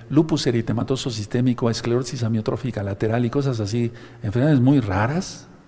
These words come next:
que sí las hay, yo las veo. Entonces piensan,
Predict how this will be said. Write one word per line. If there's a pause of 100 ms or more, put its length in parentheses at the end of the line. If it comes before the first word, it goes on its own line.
(420)
que
sí
las
hay, (1040)
yo
las
veo.
Entonces (720)
piensan,